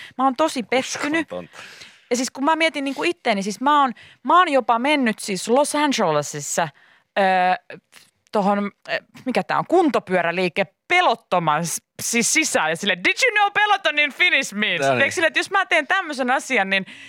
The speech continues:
Speaker 1: Sisu!
Speaker 2: <laughs> Pitäis.
Speaker 1: Sun pitää selvittää. Ja, ja tota,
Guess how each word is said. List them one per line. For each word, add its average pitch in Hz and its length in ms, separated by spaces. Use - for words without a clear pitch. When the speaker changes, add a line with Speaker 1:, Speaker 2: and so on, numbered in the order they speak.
Speaker 1:
Sisu! 381 840
Speaker 2:
<laughs> 170 360
Pitäis. 135 580
Speaker 1:
Sun - 100
pitää 320 420
selvittää. 196 1400
Ja, 202 260
ja 208 160
tota, 208 480